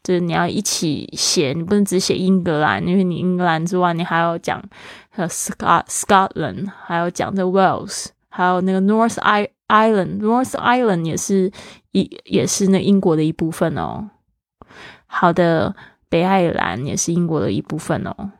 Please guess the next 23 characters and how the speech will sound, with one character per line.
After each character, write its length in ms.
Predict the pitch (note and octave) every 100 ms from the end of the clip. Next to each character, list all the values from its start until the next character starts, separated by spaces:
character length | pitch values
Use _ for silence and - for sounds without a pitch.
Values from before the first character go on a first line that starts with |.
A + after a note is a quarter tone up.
| _
所 160 | - F#3
以 60 |
你 200 | F3 D#3
要 140 | D#3+ F3+
讲 240 | - -
英 240 | - F#3 F#3
国 180 | D#3 E3
这 100 | E3+
个 80 |
国 140 | D#3 D#3+
家 160 | E3+
的 60 | D#3
话， 160 | E3 D#3+
你 80 |
要 100 | D3+
讲 220 | E3 A#2 -
the 100 | D3+
U 240 | D3+ D#3
K。 460 | - - - - G3 _ _ _ _ _ _ _ _ -
OK？Number 1200 | F#3 G3 F#3 G#3 A#3+ - - - _ - F#3+ G3
ten，Spain，Spain， 1800 | - C4 A3 - - - C4 C4+ B3+ G#3+ F3 - - G#3 G3 F3 F#3+ G#3
我 80 | -
在 300 | G3 G3